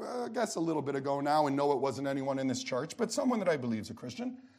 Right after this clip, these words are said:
And no, we weren't discussing something as important as how to get saved, but I felt it was a pretty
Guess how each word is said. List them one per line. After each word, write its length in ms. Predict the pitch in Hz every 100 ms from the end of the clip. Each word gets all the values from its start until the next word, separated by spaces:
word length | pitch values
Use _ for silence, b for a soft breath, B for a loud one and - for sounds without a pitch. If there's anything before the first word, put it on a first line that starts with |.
| b b b b b
And 240 | 226 233 208
no, 180 | 214 208
we 100 | 202
weren't 280 | 196 185
discussing 580 | 175 170 - 170 - 156
something 340 | 135 160 156 156
as 120 | 139
important 440 | 127 160 160 135
as 120 | 131
how 100 | 143
to 80 | 135
get 160 | 131 131
saved, 420 | - 117 135 165
but 120 | 233
I 100 | 269
felt 260 | - - 196
it 40 |
was 140 | 156 135
a 40 |
pretty 360 | - 151 123